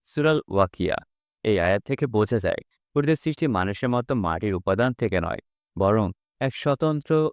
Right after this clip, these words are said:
ও অতুলনীয় উপাদান থেকে, যা জান্নাতের পরিবেশের সঙ্গে সামঞ্জস্যপূর্ণ। হাদিস থেকে জানা যায়, হুরদের শরীর স্বচ্ছ উজ্জ্বল হবে, তাদের হাড় মজ্জার মধ্য দিয়ে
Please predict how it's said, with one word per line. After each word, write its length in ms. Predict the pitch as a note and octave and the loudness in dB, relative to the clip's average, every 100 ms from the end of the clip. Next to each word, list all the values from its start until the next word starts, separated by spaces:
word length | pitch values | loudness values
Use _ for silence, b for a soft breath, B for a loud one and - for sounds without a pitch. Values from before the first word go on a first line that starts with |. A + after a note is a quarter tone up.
| - | 0
ও 40 | |
অতুলনীয় 560 | G2+ F#2+ B2 B2 B2+ C3+ | 0 0 -2 0 2 2
উপাদান 400 | G2+ G2 A2+ A2+ | 2 0 0 -2
থেকে, 340 | F#2+ E2 D2+ - _ _ _ | -4 -6 -8 -10 _ _ _
যা 140 | A2 G2 | 0 2
জান্নাতের 380 | F#2 F2+ F2+ | 2 2 0
পরিবেশের 480 | G2 F#2+ F#2 G2 B2 | 0 2 2 0 -2
সঙ্গে 300 | A#2 A#2 A2+ | -4 -2 -2
সামঞ্জস্যপূর্ণ। 840 | A#2+ C3 C3 A#2 - F#2+ F2 E2+ A1+ - _ _ _ _ _ _ _ - | -2 0 0 2 0 -2 -2 -2 -4 -8 _ _ _ _ _ _ _ 0
হাদিস 280 | C3+ D#3+ | 0 0
থেকে 220 | - F3+ F3 | -4 -2 0
জানা 320 | A#2+ A2+ A2+ | 2 2 0
যায়, 220 | E2 - - _ _ - | -2 -4 -8 _ _ -2
হুরদের 300 | G#2+ F#2+ A2+ | 0 2 0
শরীর 380 | - F#2+ F#2 G#2+ | 0 -2 0 0
স্বচ্ছ 440 | - G2 F2+ - B2+ - | -2 -4 -4 -2 -2 0
উজ্জ্বল 380 | G#2+ G#2+ D3 B2+ | -2 0 0 0
হবে, 320 | G#2 F2+ E2 - _ _ - | -2 -4 -6 -10 _ _ -4
তাদের 220 | C#3+ D#3 | 0 0
হাড় 340 | C3+ A#2 B2 | 0 -2 0
মজ্জার 340 | B2+ B2+ B2 C3 | 0 -2 -2 -2
মধ্য 280 | G#2 G2+ A2+ | 0 0 0
দিয়ে 240 | A#2+ C3 | 0 0